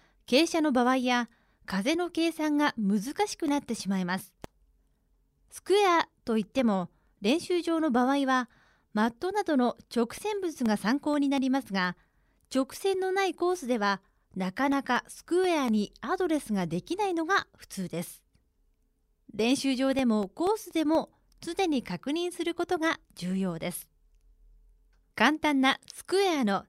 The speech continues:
チェック方法としては、アドレスが出来上がったら、両足のつま先部分に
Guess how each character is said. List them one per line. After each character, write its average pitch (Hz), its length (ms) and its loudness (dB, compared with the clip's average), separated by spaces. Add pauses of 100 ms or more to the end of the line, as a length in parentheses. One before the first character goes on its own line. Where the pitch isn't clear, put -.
チ 214 140 0
ェ 208 40 2
ッ - 80 -6
ク 381 140 0
方 440 220 6
法 370 160 2
と 285 120 -2
し - 60 -8
て 269 140 0
は、 180 220 -2 (480)
ア 285 180 -2
ド 403 140 0
レ 359 120 0
ス - 120 -8
が 208 140 0
出 180 140 -2
来 226 180 0
上 269 60 0
が 269 100 0
っ 269 40 -2
た 202 160 -2
ら、 160 200 -2 (460)
両 285 320 4
足 320 200 -2
の 269 140 0
つ - 140 -4
ま 233 100 2
先 349 260 -2
部 359 140 0
分 302 220 4
に 208 260 0